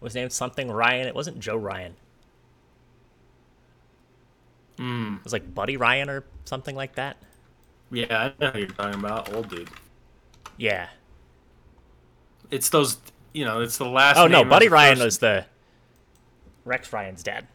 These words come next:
Speaker 2: <laughs> There are a lot of Ryans. Bo Ryan.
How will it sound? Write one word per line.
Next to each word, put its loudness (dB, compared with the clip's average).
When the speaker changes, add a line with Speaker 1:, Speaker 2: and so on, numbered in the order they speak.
Speaker 2:
<laughs> -10
There -6
are -4
a -6
lot -12
of -18
Ryans. -16
Bo 4
Ryan. -2